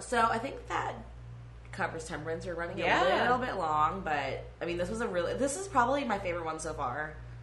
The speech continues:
Speaker 1: My favorite trip, just because
Speaker 2: Yeah. We had a really nice experience.
Speaker 1: We did.
Speaker 2: And obviously, thanks so much to Ethan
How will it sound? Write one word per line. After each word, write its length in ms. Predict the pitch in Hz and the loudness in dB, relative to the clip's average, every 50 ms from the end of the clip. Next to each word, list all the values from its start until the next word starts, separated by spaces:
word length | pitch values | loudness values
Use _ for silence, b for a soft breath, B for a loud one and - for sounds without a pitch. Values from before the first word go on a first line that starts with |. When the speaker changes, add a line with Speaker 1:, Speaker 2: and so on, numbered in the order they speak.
| - - - - - - - - - | -16 -18 -18 -16 -14 -14 -12 -10 -6
Speaker 1:
My 80 | - 170 | -4 -2
favorite 240 | 165 180 160 - - | 0 0 0 0 0
trip, 240 | - 139 139 - - | -2 -4 -4 -4 -4
just 120 | 196 - | -4 -4
because 220 | 226 233 - 214 | -4 -2 2 4
Speaker 2:
Yeah. 600 | 208 - 277 277 262 233 202 185 180 180 175 196 190 - - - - - | 6 8 8 8 10 8 8 8 6 2 -2 -6 -8 -10 -14 -14 -14 -10
We 100 | - 269 | -6 -4
had 100 | 339 392 | -2 -2
a 40 | 370 | -2
really 200 | - 302 294 302 | -2 -2 -2 0
nice 200 | 269 233 214 214 | 0 0 -2 -2
experience. 640 | - - - - 208 185 185 185 190 190 185 185 185 | -4 -6 -6 -2 0 0 2 2 0 0 -2 -2 -4
Speaker 1:
We 140 | 190 202 190 | -4 -4 -2
did. 280 | 175 160 151 - 196 | -2 0 2 2 2
Speaker 2:
And 80 | - - | 2 2
obviously, 680 | - 180 180 185 190 185 185 - 202 185 180 180 180 - - | 2 2 2 2 0 -4 -2 -2 -2 -2 -2 -4 -4 -4 -4
thanks 260 | 175 156 160 - - | -4 -4 -4 -6 -8
so 300 | - - - 160 139 147 | -10 -6 -6 -4 -4 -4
much 260 | 147 156 156 - - | -4 -4 -4 -6 -6
to 100 | - 190 - | -8 -8 -8
Ethan 400 | 190 165 156 156 - 165 156 160 | -8 -8 -8 -8 -6 -8 -8 -8